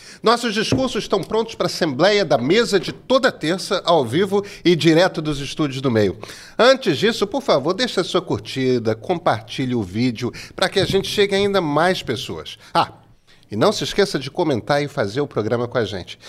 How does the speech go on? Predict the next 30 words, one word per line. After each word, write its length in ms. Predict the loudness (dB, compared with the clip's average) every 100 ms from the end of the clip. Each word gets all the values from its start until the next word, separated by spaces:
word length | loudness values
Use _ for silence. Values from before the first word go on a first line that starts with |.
| -20 -20 -20 0
Em 60 | 4
Nova 220 | 6 6
York, 320 | 6 4 2
Lula 480 | 0 2 4 4 2 -2
abriu 400 | -2 0 2 2
a 20 |
Assembleia 500 | 2 -2 2 2 2
Geral 360 | 0 4 4
da 120 | 4 2
onu 300 | 2 0 0
fazendo 380 | -2 -2 -2
um 80 | -2
discurso 480 | -4 -6 -4 -2 -4
super 320 | -4 -4 0
aplaudido 560 | 0 0 -2 -2 -2 -4
que 160 | -6
teve 260 | 0 2 2
críticas 480 | -2 -4 -2 -4 -2
aos 160 | -4
países 540 | 0 0 0 -4 -8 -8
desenvolvidos 840 | -8 -6 0 0 0 -2 -2 -4
e 60 | -2
temas 340 | 0 0 0
sensíveis 640 | -2 0 0 2 0 -2 -14 -20 -4
no 140 | 4
âmbito 400 | 4 4 0 -2
global, 480 | -2 -2 2 2 2
como 180 | -2 -4
a 40 |
Amazônia, 600 | -2 -2 0 0 0 -2